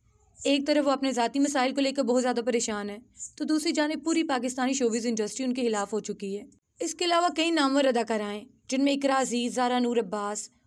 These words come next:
उशना शाह और मंशा पाशा, जिन्होंने फिरोज खान के साथ काम करने से इनकार कर दिया है, जो कि फिरोज खान के लिए किसी मुश्किल से कम नहीं, जिस पर इंडियन मीडिया भी खामोश नहीं रह सका।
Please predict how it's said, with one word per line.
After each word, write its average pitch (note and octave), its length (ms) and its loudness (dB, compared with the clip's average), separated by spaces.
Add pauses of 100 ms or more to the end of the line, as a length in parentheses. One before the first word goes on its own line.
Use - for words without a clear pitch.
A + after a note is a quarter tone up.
(120)
उशना D4 320 2
शाह D4 160 2
और C#4 80 0
मंशा A3+ 300 0
पाशा, G3+ 380 -8 (420)
जिन्होंने D#4+ 260 0
फिरोज D4+ 320 2
खान C#4 160 0
के C4+ 80 -4
साथ C4 180 -2
काम B3 300 0
करने B3 200 0
से B3+ 100 -4
इनकार G#3 280 -2
कर G3 160 -6
दिया F#3+ 300 -6
है, F#3+ 100 -10 (480)
जो B3+ 100 -2
कि C4+ 100 0
फिरोज C4+ 320 2
खान G#3+ 220 -2
के G#3 120 -4
लिए G3 260 -8 (280)
किसी D#4+ 180 -2
मुश्किल C#4 360 2
से C#4 100 0
कम G#3+ 180 -2
नहीं, G3 240 -6 (420)
जिस D4+ 160 -2
पर E4 140 -2
इंडियन D4+ 360 4
मीडिया G#3+ 300 2
भी A#3 120 -2
खामोश A#3 340 0
नहीं A#3+ 120 0
रह G3 120 -2
सका। F#3+ 340 -12